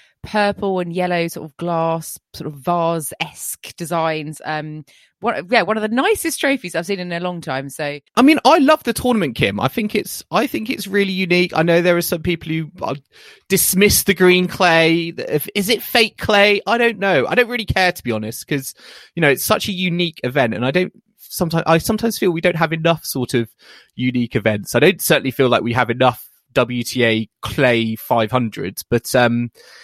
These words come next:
Speaker 2: yeah, really, really good event. Nice to also see Amanda Anisimova getting to the semifinals. She had a really good match against Sabalenka, the top seed,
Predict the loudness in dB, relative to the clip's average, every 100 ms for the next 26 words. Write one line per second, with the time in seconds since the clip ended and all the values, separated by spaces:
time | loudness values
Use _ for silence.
0 | _ 0 2 4 4 6 6 4 2 2
1 | 0 0 0 2 2 0 -4 0 0 0
2 | -2 -2 0 -2 2 2 2 0 -6 _
3 | _ 0 2 2 2 0 -2 _ -2 0
4 | -2 -4 2 4 4 2 0 2 0 0
5 | -4 -6 -2 -2 -2 -2 -2 0 -2 -2
6 | -6 -10 -20 -18 -4 2 4 4 2 2
7 | 4 2 2 0 0 -2 -4 -4 -4 -6
8 | 0 2 2 0 -2 -4 -6 -6 -8 -6
9 | -6 -2 0 2 0 -4